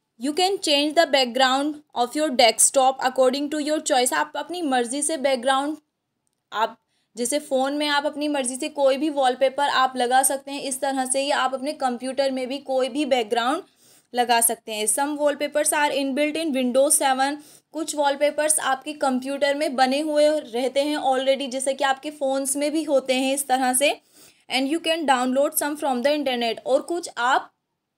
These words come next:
इंटरनेट के द्वारा डाउनलोड भी कर सकते हैं। Now how to change the desktop background? We have to follow the step। Step one is right click on the desktop। सबसे पहले आप राइट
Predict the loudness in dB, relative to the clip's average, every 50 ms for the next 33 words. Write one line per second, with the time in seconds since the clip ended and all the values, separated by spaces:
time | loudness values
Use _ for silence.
0 | _ _ _ _ _ _ _ _ _ _ -12 -8 -6 -4 -2 -2 -2 -2 -2 -2
1 | -4 -4 -6 -8 -6 -2 0 0 2 2 2 2 2 2 0 0 0 -2 -2 0
2 | 0 0 0 2 2 2 2 4 4 2 2 2 0 -2 -4 -4 -10 -12 -10 -10
3 | -10 -10 -12 _ _ _ _ _ -20 _ _ _ _ -8 -4 -2 0 2 2 0
4 | 0 -2 _ _ _ -4 0 2 2 2 2 0 -2 -2 0 2 2 2 4 2
5 | 0 2 4 2 4 4 2 0 2 0 0 2 4 4 2 2 -2 -10 -14 _
6 | _ _ 2 4 4 4 4 2 2 2 2 0 0 0 0 0 0 0 -2 -4
7 | -6 0 4 4 6 8 8 8 8 6 4 4 2 2 2 0 0 -2 -4 -4
8 | 0 0 0 0 0 -2 -2 -2 -2 -2 -2 -2 0 0 2 2 0 -2 -6 _
9 | _ _ _ _ -20 _ _ -10 -2 0 4 4 4 4 4 0 -2 -2 -2 -2
10 | 0 -2 -2 0 0 2 0 0 2 4 2 2 4 2 -4 0 0 -2 -2 -2
11 | -4 -6 -4 -4 -2 -2 -2 -4 -2 -2 -2 -4 -2 -2 -2 -2 -2 -2 -2 0
12 | 0 0 0 -2 -4 -2 0 2 2 0 0 -2